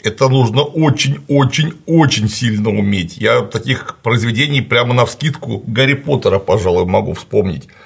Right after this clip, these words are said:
Потому что оно начинается как детское произведение, а заканчивается как нахрен ни хрена не детское произведение. Но в силу того, что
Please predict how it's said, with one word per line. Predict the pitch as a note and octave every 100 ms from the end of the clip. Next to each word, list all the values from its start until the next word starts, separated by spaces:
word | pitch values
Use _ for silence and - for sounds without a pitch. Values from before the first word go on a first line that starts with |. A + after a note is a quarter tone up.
| - - - - - _ -
Потому | A#2+ D3+ D3+
что | - D3 C3+ B2+
оно | C#3 D#3
начинается | B2+ B2+ D#3 D#3+ C#3+ A#2 - G#2 F#2+
как | B2 G2+ - -
детское | B2 G3+ G#3 - F#3
произведение, | D3 E3+ D3 D#3 C#3+ E3 D#3 C#3
а | B2
заканчивается | C3 F3+ F#3+ E3+ D3+ C3
как | C3 C#3 E3
нахрен | F3 D#3+ D#3+ D3+
ни |
хрена | C#3 E3+ F#3+ F#3+
не | D3+
детское | C3+ C3 - - G#2+
произведение. | - A2+ G#2+ A2+ A#2+ A#2+ G#2+ G#2
Но | A#2+ F3 D3+
в | -
силу | D#3 C#3
того, | D#3 E3
что | C#3+ B2+